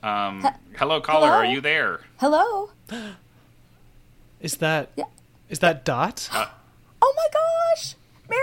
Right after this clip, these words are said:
Speaker 2: Manny, how are you?
Speaker 3: Uh, Dot, you know, I was actually a little nervous, and then I heard your voice.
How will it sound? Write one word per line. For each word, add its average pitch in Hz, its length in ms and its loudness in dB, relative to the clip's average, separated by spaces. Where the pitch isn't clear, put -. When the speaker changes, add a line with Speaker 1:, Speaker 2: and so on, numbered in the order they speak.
Speaker 2:
Manny, 508 500 0
how 480 280 4
are 415 180 4
you? 427 300 -2
Speaker 3:
Uh, 170 360 2
Dot, 190 300 2
you 190 60 0
know, 196 180 2
I 180 220 2
was 214 200 -2
actually 185 500 0
a 175 80 0
little 170 240 2
nervous, 165 480 0
and 160 100 -4
then 151 100 -4
I 147 80 -4
heard 151 220 -4
your 151 80 -2
voice. 147 480 -2